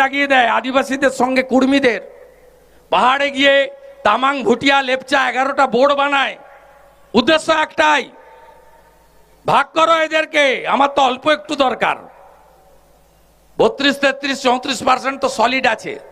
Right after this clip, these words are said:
কোনোদিন মুখ্যমন্ত্রীকে বলতে শুনেছেন, মুসলিমদের সামনে, "আপনি দেওবন্দি, আপনি বেরেলি"? শুনেছেন?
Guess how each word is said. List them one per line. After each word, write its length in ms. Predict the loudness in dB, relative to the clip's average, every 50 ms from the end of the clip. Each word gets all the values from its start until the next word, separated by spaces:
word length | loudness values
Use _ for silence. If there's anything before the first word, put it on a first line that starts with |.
| -20 -20 -20 -20 _ _ _ _ _ -2
কোনোদিন 360 | 0 0 0 2 0 0 -2
মুখ্যমন্ত্রীকে 640 | -2 -4 0 0 0 0 0 -4 -6 -2 -2 0
বলতে 320 | 0 0 -2 0 0 -2 -2
শুনেছেন, 600 | 0 0 0 0 0 0 -2 -2 -4 -6 -14 -20 -20 -20 -20 -20 -20 _ _ _ _ _ _ _ _ _ _ -20 _ _ _ _ _ _ 0
মুসলিমদের 460 | 0 0 0 2 0 0 2 2 0
সামনে, 520 | 0 0 0 0 0 0 -2 -4 -4 -4 -8 -14 -20 -20 -20 -20 -20 _ _ _ _ -2
"আপনি 300 | 0 0 0 0 -2 -8
দেওবন্দি, 800 | -6 -4 -4 -2 -2 -2 -2 -2 -2 -2 -2 -2 -2 -2 -4 -4 -4
আপনি 280 | -4 -4 -2 -4 -6
বেরেলি"? 540 | -2 -2 -2 0 0 -2 -2 -2 -6 -6 -8 -14 -20 -20 -20 -20 -20 -20 _ -20 _ _ _ _ _ _ _ _ _ _ _ _ -2 0
শুনেছেন? 480 | 2 2 2 0 -2 -4 -4 -6 -12